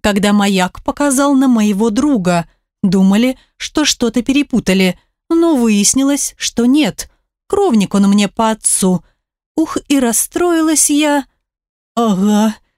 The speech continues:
расстроилась. Напилась с горя в хлам,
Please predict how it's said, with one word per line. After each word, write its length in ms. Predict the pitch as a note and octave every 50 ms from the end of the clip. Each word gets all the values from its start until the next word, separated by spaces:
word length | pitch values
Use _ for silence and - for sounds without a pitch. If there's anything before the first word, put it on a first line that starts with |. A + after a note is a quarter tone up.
| _ _ _
расстроилась. 960 | - D#4 D4 C4 - - - - A3 G#3 F#3+ F#3+ F#3 F#3 F#3 F#3 - - - - _ _ _ _ _ _ _ _ -
Напилась 640 | B3 A#3+ G#3+ - A3+ G#3+ G3+ G3 G3 G#3 A3 - A#3
с 140 | B3+ A#3+
горя 300 | B3 A#3+ B3 A3 G3 G3+
в 60 | F3+ -
хлам, 440 | - A3+ G#3+ F#3+ F3+ F3 F3 D#3+